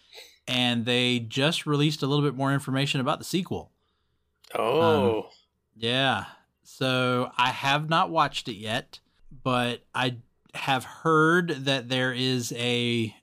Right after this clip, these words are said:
Speaker 1: uh, at least a quick shot or a reference or something to Spider-Woman, who is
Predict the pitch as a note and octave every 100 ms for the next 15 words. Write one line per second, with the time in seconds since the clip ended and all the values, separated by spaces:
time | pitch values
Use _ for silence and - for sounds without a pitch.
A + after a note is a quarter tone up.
0 | _ _ - B2+ A#2 A#2 A#2 A#2 A2 A#2
1 | A2+ A2+ - D3 C#3+ - D#3+ D#3 D#3 -
2 | - A#2+ A2 G#2+ D#3 D3+ D#3 C3+ - -
3 | E3 E3 E3 D#3 D3+ D3 - - _ _
4 | _ _ - C#3+ B2 - E3 E3+ D3 A#2
5 | F#2+ G2+ C#3 _ _ _ _ _ _ _
6 | - B2 B2 A#2+ A2